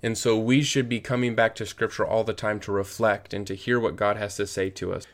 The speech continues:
We're gonna be covering both First Timothy and Second Timothy, but to get us started, I wanna talk about both of the books and kind of where they are placed, and occasionally I'll talk about the pastorals, and by that I mean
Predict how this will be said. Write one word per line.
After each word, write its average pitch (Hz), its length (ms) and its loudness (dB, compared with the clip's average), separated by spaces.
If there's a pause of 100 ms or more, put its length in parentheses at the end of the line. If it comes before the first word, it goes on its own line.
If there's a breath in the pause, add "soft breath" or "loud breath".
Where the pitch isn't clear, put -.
(140 soft breath)
We're 107 100 -4
gonna 107 180 0
be 104 120 0
covering 104 400 0
both 110 240 4
First - 340 2
Timothy 104 320 -2
and 117 200 0
Second 104 340 2
Timothy, 104 460 -4
but 104 340 0 (340 soft breath)
to 117 120 0
get 147 140 6
us 170 120 0
started, 117 460 6
I 107 100 2
wanna 113 220 2
talk - 260 -4
about 101 460 0 (400 loud breath)
both 120 260 6
of 120 160 2
the 117 100 6
books - 640 0 (480 soft breath)
and 104 680 2
kind 117 280 0
of 101 280 -2
where 113 200 6
they 113 120 6
are 104 260 6
placed, 113 600 0
and 110 480 0
occasionally 156 560 0
I'll 117 120 0
talk 120 240 -2
about 107 280 -2
the - 40 -12
pastorals, 110 920 -2
and 107 480 -4 (260)
by 117 160 4
that 143 160 4
I 127 120 2
mean 113 340 -4